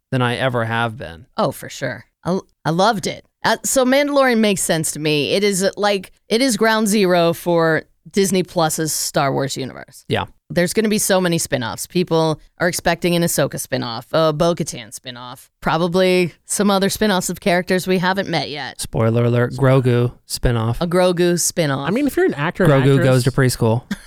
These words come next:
Speaker 1: <laughs>
Speaker 3: and you're approached with that, uh, sort of opportunity, you gotta take it,
Speaker 2: Oh,
Speaker 3: though.
Speaker 2: you jump.
Speaker 1: You
Speaker 3: Yeah.
Speaker 1: absolutely do, but like I've always said, I would shit my pants.
Speaker 3: Oh, yeah.
Speaker 1: Like,
Speaker 2: Yeah.
Speaker 1: I, I don't wanna be the one who's, like, I don't want to have the experience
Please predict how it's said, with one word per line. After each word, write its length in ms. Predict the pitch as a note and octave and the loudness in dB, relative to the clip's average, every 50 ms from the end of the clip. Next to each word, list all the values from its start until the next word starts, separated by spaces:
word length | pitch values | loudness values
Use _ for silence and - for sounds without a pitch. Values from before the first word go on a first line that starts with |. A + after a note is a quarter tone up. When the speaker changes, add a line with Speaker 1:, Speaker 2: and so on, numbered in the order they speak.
| - - D#5+ | -2 -2 -2
Speaker 1:
<laughs> 340 | - - - - - _ | -2 -4 -10 -20 -10 _
Speaker 3:
and 140 | E3+ D#3+ D#3 | -2 0 2
you're 140 | D#3+ F#3 G#3 | 4 4 4
approached 360 | F3+ - - C#3+ D3 E3+ - - | 4 4 4 2 2 2 0 -2
with 100 | E3+ E3+ | 2 2
that, 180 | F3 F#3+ F#3+ - - | 2 2 0 -4 -6
uh, 80 | F3 | -6
sort 200 | F3+ - - F#3 | -4 0 0 2
of 60 | F3 F3+ | 4 4
opportunity, 440 | F#3 F#3 F3 - - G3 F3+ D#3 | 2 2 0 -2 -2 -2 -2 -2
you 80 | D#3 F#3+ | -2 -2
gotta 240 | E3+ F3+ F3+ C#3+ A2+ | 0 0 0 0 -2
take 240 | - - D3 D3 - | -4 -6 -6 -6 -6
it, 80 | G2 - | -2 0
Speaker 2:
Oh, 60 | G#3+ | 0
Speaker 3:
though. 40 | A#3 | 0
Speaker 2:
you 200 | G3 F#3 G#3 G#3+ | 2 0 0 0
jump. 360 | - F3+ F#3 F3 G#3 F#3 D3+ | 0 0 0 0 0 0 0
Speaker 1:
You 120 | E3+ A3 | 2 2
Speaker 3:
Yeah. 160 | G#3+ F#3+ F#3+ | 2 2 2
Speaker 1:
absolutely 440 | G#3+ G3 F3 - F#3 F#3 G3+ F#3 G3 | 2 0 0 -2 -2 -2 0 0 0
do, 220 | F3+ F3+ G3 G3 E3+ | 0 2 2 2 2
but 100 | E3 A2+ | 0 -4
like 200 | A2+ A2+ A2+ B2 | -6 -6 -4 -4
I've 160 | A2+ A2+ A2+ | -2 -2 0
always 260 | A#2+ B2 C3+ C#3 B2 | 0 0 0 0 -2
said, 320 | - A#2+ G#2+ G2 G2 G2+ - - | -2 -4 -4 -4 -6 -8 -8 -8
I 100 | A2+ A2 | -6 -6
would 140 | A2 A2 | -6 -8
shit 180 | - - A#2 G#2 | -8 -8 -10 -10
my 140 | F#2+ A2 G#2 | -10 -12 -14
pants. 420 | - G#2+ G2 F#2 F2 F2+ - - _ _ _ - | -12 -12 -14 -14 -14 -18 -20 -20 _ _ _ -6
Speaker 3:
Oh, 140 | D3+ C#3 B2+ | -4 -2 -2
yeah. 140 | G#2 G2 | -2 -2
Speaker 1:
Like, 240 | G#2+ G#2+ G#2 G2+ - | -2 -2 -2 -4 -4
Speaker 2:
Yeah. 380 | F2 F#2+ F3 E3+ E3 D#3+ C#3+ B2 A#2+ B2 - D3 D3 | -2 0 2 2 2 0 0 -2 -4 -8 -12 -14 -8
Speaker 1:
I, 120 | - C#3 C#3+ | -2 0 2
I 40 | D#3 | 2
don't 220 | E3+ F3 E3+ E3+ | 4 2 2 2
wanna 180 | E3+ F3 E3+ D#3 | 2 2 2 2
be 120 | E3 D#3+ | 2 2
the 100 | D#3+ D#3 | 4 4
one 240 | D3 C#3+ C#3+ C#3 C3 | 2 2 2 2 4
who's, 260 | C#3 C3+ B2 - - - - | 4 2 2 0 -4 -10 -8
like, 260 | - D3 C#3+ C#3 B2 - _ _ _ | -6 -4 -4 -4 -6 -12 _ _ _
I 80 | - D3+ | 0 2
don't 160 | F#3+ G#3+ G3+ | 2 2 4
want 220 | G3+ G3+ G#3+ G#3 - | 4 2 2 2 2
to 120 | G#3+ F#3+ | 2 2
have 300 | E3+ F3 F3+ F3 E3+ D#3+ | 4 4 2 2 2 2
the 120 | E3 E3 D#3 | 2 0 0
experience 840 | D3+ - - - - D#3 D3 C#3+ C3+ B2+ B2 B2 B2 - - | 0 -2 -4 0 2 2 4 4 4 2 2 0 -2 -4 -10